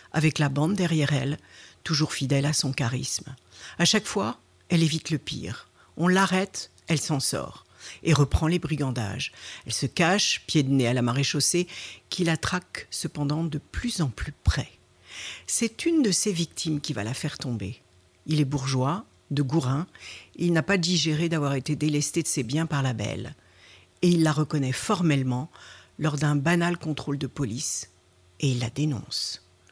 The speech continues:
La machine judiciaire est alors en marche et ne va plus s'arrêter. Il manquait une preuve, le bourgeois de Gourin en est une,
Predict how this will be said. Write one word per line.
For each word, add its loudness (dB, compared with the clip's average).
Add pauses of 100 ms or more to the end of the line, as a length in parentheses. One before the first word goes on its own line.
(260)
La 4
machine 2
judiciaire -2
est -4
alors 0
en 2
marche -4 (380)
et 2
ne 4
va 0
plus -10
s'arrêter. -8 (360)
Il 0
manquait 0
une -2
preuve, -2 (280)
le 0
bourgeois -4
de -6
Gourin -2 (500)
en 2
est -2
une, -10